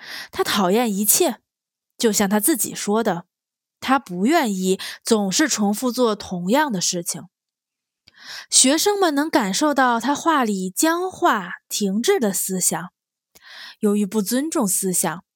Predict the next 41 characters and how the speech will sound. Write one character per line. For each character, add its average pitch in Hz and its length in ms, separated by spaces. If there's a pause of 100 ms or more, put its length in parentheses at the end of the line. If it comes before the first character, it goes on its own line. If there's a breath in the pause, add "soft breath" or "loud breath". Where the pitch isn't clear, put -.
(420)
他 226 180
们 208 160
也 175 160
要 185 160
为 190 140
学 185 320
生 320 200
的 262 80
不 247 160
尊 285 300
重 247 180
教 247 220
师 320 240
买 240 220
单。 170 260 (1300 loud breath)
但 269 180
最 339 240
危 302 240
险 226 240
的 - 120
是， 196 440 (240 soft breath)
学 202 440
生 330 420
也 254 240
像 294 240
老 190 180
师 311 280
一 185 180
样 190 320 (240)
不 185 220
愿 208 260
意 175 80
思 - 240
考。 - 160 (1900 loud breath)
个 392 200
人 202 180
的 196 120
智 208 180
力 190 120
生 202 280
活 180 340